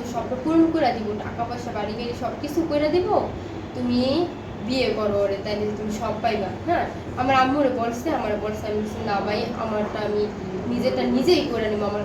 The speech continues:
কারো লাগবো না এগুলো দেওয়া।" বলতাছে কি যে, "বিদেশি মেয়েরা ভালো না, বিদেশি, মানে, মেয়েরা গেলে ওনাদের আর বিয়ে হয় না।" এখন তো শুক্রবার চলে গেল, কোনো খবর নেই কোনো ছেলে। তারপরে আবার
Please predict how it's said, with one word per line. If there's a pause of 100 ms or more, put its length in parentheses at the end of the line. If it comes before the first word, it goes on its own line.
কারো
লাগবো
না
এগুলো
দেওয়া।" (600)
বলতাছে
কি (440)
যে,
"বিদেশি
মেয়েরা
ভালো
না, (480)
বিদেশি, (180)
মানে,
মেয়েরা
গেলে
ওনাদের
আর
বিয়ে
হয়
না।" (200)
এখন
তো (100)
শুক্রবার
চলে
গেল, (520)
কোনো (140)
খবর
নেই
কোনো
ছেলে। (560)
তারপরে (580)
আবার